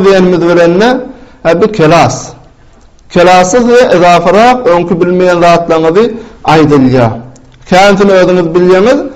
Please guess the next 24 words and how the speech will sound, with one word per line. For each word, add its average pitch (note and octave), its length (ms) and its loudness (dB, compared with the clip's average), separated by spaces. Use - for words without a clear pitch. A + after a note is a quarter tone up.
ýardy G#3+ 380 2
zatlarda G3+ 560 2
bilmeýän A#3+ 420 2
zatlaryny G3+ 680 0
şu G#3+ 80 -4
tefsirlerden, F#3 760 0
hadisten, E3+ 640 0
zatdan, D3+ 380 0
bärki E3 380 2
ulamalarň F#3 520 2
aýdyn D#3 300 2
zatlaryny C#3+ 500 -2
aýdylýar. A#2+ 460 -4
Allahu A3+ 380 2
Tebaraka G#3 420 2
we G3+ 100 -8
Taala G3 360 2
aýtdy, A3+ 360 0
"Luqman G#3+ 400 0
Hakim G#3 540 -2
oğluna E3 380 0
wagz D3 260 0
berýär" A#2+ 320 -4
diýdi. A#2+ 280 -8